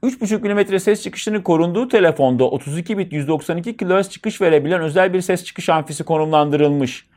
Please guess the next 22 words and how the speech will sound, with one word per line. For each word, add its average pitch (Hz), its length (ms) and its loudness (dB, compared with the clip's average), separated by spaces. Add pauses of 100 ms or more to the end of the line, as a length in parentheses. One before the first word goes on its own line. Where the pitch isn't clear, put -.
(140)
Ön 135 200 0
tarafta 143 360 2
sekiz 151 320 -6
megapiksel 143 580 -2
kameranın 160 380 0
yer 151 180 0
aldığı 120 360 4
telefon 98 500 -2
ön 147 240 -2
ve 143 40 2
arka 131 240 2
kamerayla 135 480 0
portre 180 280 -2
modunda 160 380 0
arka 131 280 2
tarafın 170 360 -2
bulanık 160 320 -4
göründüğü 170 340 0
fotoğrafları 165 580 -2
kayıt 190 260 2
altına 147 320 4
alabiliyor. 151 520 4